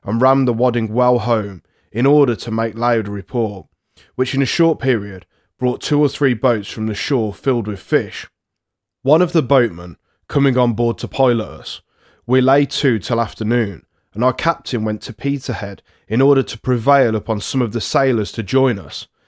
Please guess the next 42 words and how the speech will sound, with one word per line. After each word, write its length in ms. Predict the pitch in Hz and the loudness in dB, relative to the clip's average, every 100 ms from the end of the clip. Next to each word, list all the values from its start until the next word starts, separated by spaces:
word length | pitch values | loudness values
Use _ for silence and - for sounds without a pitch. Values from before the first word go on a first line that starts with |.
| _ _ _ | _ _ _
but 140 | 131 120 | -4 0
in 140 | 123 | 4
this 320 | 143 156 - | 4 2 -2
he 80 | 131 | -2
was 120 | 123 | -2
disappointed, 920 | - 131 123 - 151 160 143 107 - _ _ _ - _ | -2 -4 -4 0 2 2 0 -6 -10 _ _ _ -20 _
as 160 | 123 120 | -4 0
it 100 | 143 | 0
appeared 380 | 127 147 151 113 | 0 2 2 2
that 140 | 104 | 0
the 80 | 113 | -4
good 280 | 110 156 - | 0 -2 0
people 400 | 139 143 - 113 | -2 -2 -2 -4
of 80 | 101 | -4
this 180 | 104 | -8
place 460 | - 131 107 101 - | -4 -2 -2 -4 -6
were 80 | 113 | -2
not 340 | 120 127 - | 0 0 -2
in 80 | 107 | -4
the 80 | 104 | -4
fighting 440 | - 120 107 104 | -2 -2 -2 -8
humour. 480 | - 127 120 95 67 _ _ _ _ _ | -4 -2 -2 -4 -10 _ _ _ _ _
In 120 | - 127 | -2 2
the 80 | |
afternoon, 760 | 147 147 - 139 135 113 90 82 _ _ - | 2 0 -2 0 2 0 -4 -14 _ _ -4
we 140 | 131 | -2
sailed 420 | 131 151 131 120 110 | 0 2 2 2 0
due 260 | 123 120 | -2 0
north, 500 | 117 120 98 87 - _ _ _ | 2 0 -2 -8 -18 _ _ _
keeping 380 | - 165 160 143 | 0 0 2 0
that 200 | 131 107 | 0 -2
course 400 | - 127 104 92 | -2 0 0 -4
till 140 | - 110 | -4 -2
the 100 | 110 | -2
next 320 | 110 - 131 | -4 -6 -2
evening, 480 | 135 113 101 78 - _ _ _ | 0 -2 -8 -14 -20 _ _ _
when 160 | 117 120 | -2 0
we 80 | 113 | 2
reached 360 | 127 127 - | 2 0 -2
the 120 | 110 | -2
Orkney 360 | 113 131 110 101 | 2 2 0 -8
Isles. 460 | 101 98 85 - | -8 -10 -14 -18